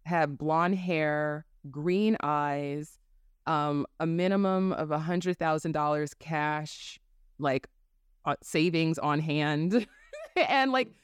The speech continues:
some other, like, super specific things that I was like, "Okay." Well, I said, "You know, blonde hair and green eyes, six three. Wow, six three, that's already tiny slice of the population. And then you add on top of that blonde hair, green eyes. Like,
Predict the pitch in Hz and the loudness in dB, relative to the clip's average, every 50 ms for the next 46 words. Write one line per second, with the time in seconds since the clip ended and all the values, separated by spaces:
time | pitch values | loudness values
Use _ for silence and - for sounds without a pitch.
0 | _ _ _ - - 381 415 330 - 262 294 302 320 302 269 254 247 - - 302 | _ _ _ -2 0 0 0 4 4 2 4 4 2 0 0 0 -2 -4 -6 -6
1 | 294 254 277 269 277 - 240 - - 247 233 220 233 254 254 226 220 202 202 208 | -4 -2 -2 -2 -2 -2 -6 -6 -4 -4 -6 -2 -2 0 0 0 0 2 2 2
2 | 214 208 - 233 226 226 - 415 - 294 240 190 - _ _ _ _ _ _ _ | 0 0 0 -2 0 0 -2 -2 -2 -2 -2 -2 -6 _ _ _ _ _ _ _
3 | - 233 214 - - - 247 269 - 254 254 247 233 208 180 202 220 294 427 466 | 0 0 0 0 0 0 -2 -2 -2 -4 -2 -2 -2 -2 -2 0 2 4 4 4
4 | 330 277 294 294 349 339 240 190 175 160 175 190 240 269 233 185 202 233 233 185 | 2 0 0 2 2 2 2 0 -2 -4 -4 -2 0 0 2 2 2 2 2 0
5 | 147 - - - 359 - - - _ 190 196 262 311 254 160 120 - - - 170 | -2 -4 -8 -10 -10 -10 -14 -14 _ -4 -2 0 0 0 -2 -4 -4 0 0 0
6 | 123 - - - 349 - - - - 262 269 311 269 190 156 139 165 226 220 - | 0 -2 -4 -6 -6 -6 -6 -12 -8 -4 -2 0 0 0 0 2 0 0 0 2
7 | 196 196 170 180 202 208 165 147 143 131 - - - 226 190 175 156 156 - 165 | 0 0 2 2 0 0 0 -4 -6 -8 -10 -6 -2 -2 0 0 0 -2 -2 -2
8 | 156 151 156 - - - 151 170 139 139 - - 143 156 165 175 - - 139 135 | -2 -2 -2 -4 -8 -6 0 0 0 0 0 -2 -2 -2 -2 -2 -4 -6 -6 -6
9 | 143 - _ _ _ _ - 185 196 190 190 190 - 185 180 180 170 160 - 196 | -6 -10 _ _ _ _ 0 0 2 2 2 2 2 2 2 2 2 2 2 0
10 | 165 160 - _ _ - 147 165 165 160 - - - 156 160 151 151 151 165 160 | 0 0 0 _ _ -4 0 2 2 2 0 -2 -4 -2 0 0 0 0 0 0
11 | 156 151 151 147 147 143 156 156 156 147 151 170 180 151 139 - 151 147 135 - | 0 2 2 0 0 -2 -2 -2 0 2 2 2 2 2 0 -2 -2 -4 -4 -6